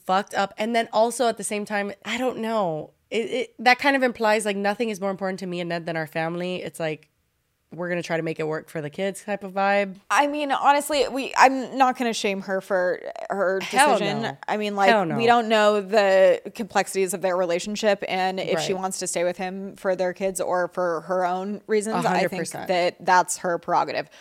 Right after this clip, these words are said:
Speaker 2: But I think that it's just crazy to think about what's gonna happen with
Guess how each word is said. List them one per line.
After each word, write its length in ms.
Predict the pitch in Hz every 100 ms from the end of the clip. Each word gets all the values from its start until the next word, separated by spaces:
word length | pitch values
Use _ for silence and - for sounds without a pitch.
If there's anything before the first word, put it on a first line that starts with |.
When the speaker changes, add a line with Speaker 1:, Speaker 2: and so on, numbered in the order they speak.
| - _ _
Speaker 2:
But 300 | 220 185 160 -
I 140 | 208 202
think 400 | - 220 220 - _ 160
that 360 | 214 196 190 - _ -
it's 360 | 190 190 - - _ - -
just 280 | 170 226 -
crazy 340 | - 214 202 196
to 80 |
think 200 | 196 208 202
about 260 | 185 165
what's 360 | 185 180 202 -
gonna 180 | 190 175
happen 580 | 180 175 180 175 175 165
with 500 | - 165 190 175 175